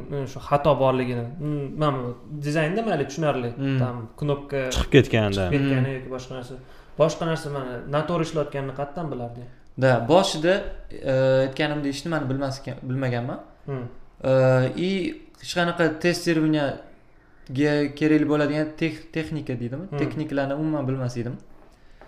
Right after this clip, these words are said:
Speaker 2: E, har xil texnikalar, dizayn, test dizayn texnikalari
Speaker 3: Hmm,
Speaker 2: borda.
Speaker 3: hmm, hmm.
Speaker 1: Mhm.
Speaker 2: O'sha texnika bo'yicha tekshiriladi, чтобы
Speaker 3: Yani
Speaker 2: ko'proq,
Speaker 3: qanaqadir standart
Speaker 2: ko'proq
Speaker 3: bormi?
Speaker 2: baglarni topish uchun, da, shunaqa
Speaker 3: Hmm.
Speaker 2: texnikalar bor. Unaqa narsalarni bilmas edim. Men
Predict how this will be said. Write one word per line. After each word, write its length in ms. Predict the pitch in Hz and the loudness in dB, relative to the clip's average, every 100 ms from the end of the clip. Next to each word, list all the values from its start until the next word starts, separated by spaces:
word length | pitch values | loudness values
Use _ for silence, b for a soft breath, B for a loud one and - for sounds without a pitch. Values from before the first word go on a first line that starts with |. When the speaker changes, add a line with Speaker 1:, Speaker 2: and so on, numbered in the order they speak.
| b b | b b
Speaker 2:
E, 120 | - | -2
har 240 | 127 151 165 | 0 2 0
xil 120 | 143 | -2
texnikalar, 480 | 160 156 151 131 123 | -2 -2 -4 -4 -2
dizayn, 500 | 131 135 139 131 123 - | -2 0 0 -2 -4 -4
test 260 | 151 135 | -4 -2
dizayn 300 | 131 127 127 127 | -4 -2 -2 -4
texnikalari 520 | 127 135 127 131 120 | -6 -6 0 4 4
Speaker 3:
Hmm, 100 | 107 | 4
Speaker 2:
borda. 240 | 110 104 | 2 0
Speaker 3:
hmm, 100 | 95 | -2
hmm. 160 | 98 95 - | -4 -8 -10
Speaker 1:
Mhm. 220 | 135 131 131 - - | -8 -6 -6 -8 -6
Speaker 2:
O'sha 220 | 135 139 135 | -2 0 0
texnika 380 | 151 147 135 | -2 -2 -4
bo'yicha 300 | 135 131 131 | 0 0 0
tekshiriladi, 600 | - 156 - 131 127 131 208 - - - | -2 -2 -2 0 2 2 -2 -6 -14 -14
чтобы 380 | - 151 135 123 | -4 0 2 2
Speaker 3:
Yani 260 | 120 120 | 2 0
Speaker 2:
ko'proq, 200 | - 127 | 0 2
Speaker 3:
qanaqadir 380 | 123 135 131 143 | 8 8 8 6
standart 440 | 123 - 139 127 156 | 4 6 8 8 8
Speaker 2:
ko'proq 260 | 156 143 | 8 8
Speaker 3:
bormi? 20 | |
Speaker 2:
baglarni 420 | 131 147 143 135 123 | 8 6 4 2 0
topish 280 | 139 131 - | -2 -4 -6
uchun, 240 | - 123 117 | -8 -6 -2
da, 100 | 120 117 | 0 0
shunaqa 240 | - 107 | -2 -2
Speaker 3:
Hmm. 80 | 101 | 0
Speaker 2:
texnikalar 500 | 113 127 127 117 117 | -2 -4 -6 -6 -6
bor. 100 | 147 196 b b b b b - | -6 -8 b b b b b -2
Unaqa 240 | 156 165 | 4 4
narsalarni 420 | 160 160 170 160 147 | 4 4 4 2 4
bilmas 300 | 151 156 - | 4 2 2
edim. 160 | 214 | -2
Men 300 | 190 160 147 | 2 4 4